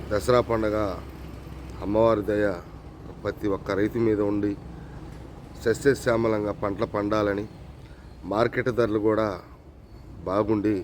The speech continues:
రై-, రైతు ఎంతో ఆహ్లాదకరంగా ఉండాలని చెప్పేసి మన ఛానల్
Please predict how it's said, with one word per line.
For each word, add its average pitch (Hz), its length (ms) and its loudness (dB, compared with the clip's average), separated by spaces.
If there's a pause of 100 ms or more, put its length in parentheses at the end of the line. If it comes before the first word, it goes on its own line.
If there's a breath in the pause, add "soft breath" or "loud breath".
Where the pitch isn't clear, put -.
(720 loud breath)
రై-, 101 240 2 (100)
రైతు 131 280 4
ఎంతో 120 240 2 (160)
ఆహ్లాదకరంగా 104 840 2 (1300)
ఉండాలని 101 400 2
చెప్పేసి 95 480 -2 (800 loud breath)
మన 101 120 4 (140)
ఛానల్ 127 320 6